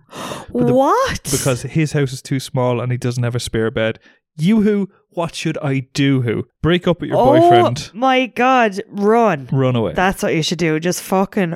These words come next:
Speaker 2: run.
Speaker 1: Yeah.
Speaker 2: If your boyfriend is even suggesting that.
Speaker 1: Yeah. That's weird,
Speaker 2: that,
Speaker 1: isn't it?
Speaker 2: that tells you all you need to know about him.
Speaker 1: Yeah.
Speaker 2: Get out of there, girl. You can do better.
Speaker 1: Yeah.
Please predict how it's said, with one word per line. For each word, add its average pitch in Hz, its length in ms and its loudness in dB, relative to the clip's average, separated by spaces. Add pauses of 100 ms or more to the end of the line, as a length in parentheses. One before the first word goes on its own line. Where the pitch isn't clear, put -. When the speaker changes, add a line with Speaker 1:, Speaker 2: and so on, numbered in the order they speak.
Speaker 2:
run. 160 440 0 (120)
Speaker 1:
Yeah. 117 200 0
Speaker 2:
If - 100 -2
your 226 120 2
boyfriend 262 500 0
is 220 80 -6
even 220 360 0 (300)
suggesting 190 1000 -4
that. 135 280 -4
Speaker 1:
Yeah. 120 380 0 (640)
That's - 180 -6
weird, 165 140 2
Speaker 2:
that, 214 140 2
Speaker 1:
isn't 143 180 -4
it? - 40 -4
Speaker 2:
that 196 280 -2 (520)
tells 214 360 -2
you 208 80 2
all 208 200 0
you 226 120 -2
need 226 200 -2
to 220 100 -8
know 220 180 0
about 170 300 -4
him. 139 140 -10
Speaker 1:
Yeah. 143 380 0
Speaker 2:
Get 165 140 -2
out 160 180 0
of 143 60 -2
there, 135 200 -4
girl. 139 320 -4 (400)
You 160 120 -6
can 160 120 -2
do 160 140 0
better. 147 440 -4
Speaker 1:
Yeah. 123 360 -2